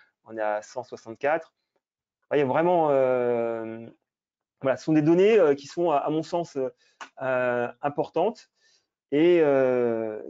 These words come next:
qui vous permettent, vous, de construire votre, euh, votre stratégie d'investissement. Euh,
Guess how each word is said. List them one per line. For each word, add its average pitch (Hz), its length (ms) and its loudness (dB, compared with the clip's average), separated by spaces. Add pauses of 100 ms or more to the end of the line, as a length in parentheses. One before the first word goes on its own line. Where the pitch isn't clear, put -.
qui - 140 -10
vous 139 140 -6
permettent, 143 520 -4
vous, 127 220 -6
de 139 120 -2
construire 143 480 -4
votre, 127 320 -6
euh, 123 420 -2
votre 123 160 -6
stratégie 143 320 -4
d'investissement. 131 640 -4 (1600)
Euh, 165 1160 0